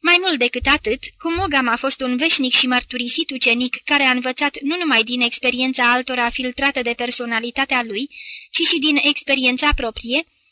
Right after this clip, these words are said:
apare evident faptul că activitatea de dramaturg i-a îmbunătățit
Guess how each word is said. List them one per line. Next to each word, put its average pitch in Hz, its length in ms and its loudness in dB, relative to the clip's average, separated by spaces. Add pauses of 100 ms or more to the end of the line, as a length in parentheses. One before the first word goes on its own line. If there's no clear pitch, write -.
(300)
apare 359 460 2
evident 269 420 -2
faptul 285 460 -2
că 302 100 -2
activitatea 285 720 0
de 240 100 -2
dramaturg 247 680 -2 (260)
i-a 311 240 2
îmbunătățit 302 680 0